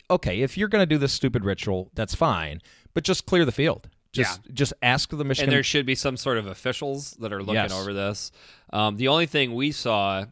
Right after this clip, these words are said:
Speaker 2: 'cause we missed all of that right at the beginning, the only thing we saw was Devin Bush
Speaker 1: Yeah.
Speaker 2: kicking up
Speaker 1: Right, so
Speaker 2: the
Speaker 1: we didn't
Speaker 2: white
Speaker 1: know what had happened
Speaker 2: Correct.
Speaker 1: previous
Speaker 2: So
Speaker 1: to
Speaker 2: then,
Speaker 1: that.
Speaker 2: then, then, you know, it was the Paul Harvey, and now the rest of the story.
Speaker 1: Yeah.
Speaker 2: And it was him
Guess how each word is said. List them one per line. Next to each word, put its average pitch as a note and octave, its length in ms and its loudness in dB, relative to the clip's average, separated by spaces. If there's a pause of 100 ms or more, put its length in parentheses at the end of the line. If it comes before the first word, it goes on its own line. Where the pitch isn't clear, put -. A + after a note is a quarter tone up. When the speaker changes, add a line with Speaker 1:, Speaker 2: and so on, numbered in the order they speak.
(120)
Speaker 2:
'cause A2 160 -6
we C#3 80 -4
missed C3 300 -4
all A2+ 180 2
of F2 100 -4
that F2 340 -6 (120)
right G#2 200 -4
at E2 80 -8
the G#2+ 60 -14
beginning, F#2+ 300 -8
the G2+ 60 -8
only A2 160 -4
thing A2+ 160 -6
we F#2+ 80 -8
saw G#2 320 -2
was F2+ 180 -6
Devin F#2+ 440 -4
Bush G2 440 -6 (280)
Speaker 1:
Yeah. A#2+ 380 4
Speaker 2:
kicking B2+ 380 2
up A#2+ 220 0
Speaker 1:
Right, E3+ 120 6
so E3 120 6
Speaker 2:
the D3+ 60 8
Speaker 1:
we - 120 4
didn't - 80 4
Speaker 2:
white A2+ 200 4
Speaker 1:
know A3+ 160 8
what C3 180 4
had A2+ 100 -6
happened A2+ 460 0
Speaker 2:
Correct. G#2+ 320 0
Speaker 1:
previous B3 400 0
Speaker 2:
So - 140 -4
Speaker 1:
to B2+ 80 -2
Speaker 2:
then, C3 100 0
Speaker 1:
that. B2 80 -8
Speaker 2:
then, B2+ 300 0
then, D3 320 0
you C3 160 -4
know, A#2+ 100 -4
it A2+ 60 -8
was A2 160 -6
the G2+ 100 -8
Paul G#2+ 320 -6
Harvey, G#2 340 -4
and G2 140 -6
now F#3+ 380 0
the D#3 120 -8
rest C3 480 -4
of G2 140 -4
the G#2 100 -8
story. G#2+ 320 0
Speaker 1:
Yeah. A2+ 120 8
Speaker 2:
And - 120 -2
it A2+ 160 -4
was A2 220 -6
him B2 360 -2